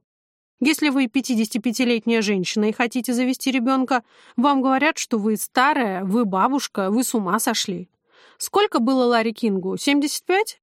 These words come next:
когда у него родились дети? На самом деле Кингу было шестьдесят пять, но он прав. Самому Саакяну пятьдесят шесть. Его жена на двадцать лет моложе, их двум детям меньше шести лет.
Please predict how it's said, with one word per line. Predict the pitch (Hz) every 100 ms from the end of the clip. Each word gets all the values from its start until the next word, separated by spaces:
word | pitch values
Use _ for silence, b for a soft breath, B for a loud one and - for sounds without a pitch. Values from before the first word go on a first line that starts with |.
| _
когда | - 220 233
у | 226
него | 220 214
родились | 202 208 214 208
дети? | 196 185 - 165 _ b b b
На | 247 254
самом | 277 240 233
деле | 214 302 285 165 - _
Кингу | - 339 220 196
было | 185 254 269 196
шестьдесят | - 247 214 226 247 180 160 -
пять, | 320 339 -
но | 226
он | 226
прав. | - - _ B B B B
Самому | - 269 254 302 415
Саакяну | - 247 214 220 175 180 -
пятьдесят | - 233 - 359
шесть. | - - 170 - - _
Его | - 220 247
жена | 247 262 269 285
на | 269
двадцать | 226 240 240 -
лет | 233 226
моложе, | 247 277 349 285 220 196 b b b -
их | 262 233
двум | 196 185 233 233
детям | 269 320 - 202
меньше | 196 247 254 -
шести | 226 220 - 247
лет. | 208 -